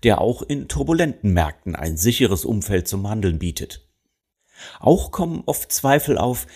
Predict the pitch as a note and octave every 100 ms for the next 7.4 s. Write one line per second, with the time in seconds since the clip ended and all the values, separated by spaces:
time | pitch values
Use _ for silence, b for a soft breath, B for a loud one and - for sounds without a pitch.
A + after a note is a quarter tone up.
0 | B - G#2+ B2 B2 C3 - C3 G#2+ -
1 | B2 A#2 G2 A2 G#2+ G2+ F#2 A2 A#2 -
2 | G2+ G#2 A#2 - G2+ F#2 - - B2 E3+
3 | G#2+ D2+ E2 D#2+ - D#2 D#2 C#2+ D2 D#2
4 | C#2+ - _ _ _ _ - B B B
5 | G2 D#3+ - E3 C3+ C3 - A2 - C3+
6 | - - C3+ C3 C3 B2 - B2+ C#3+ F3
7 | E3+ B2 - -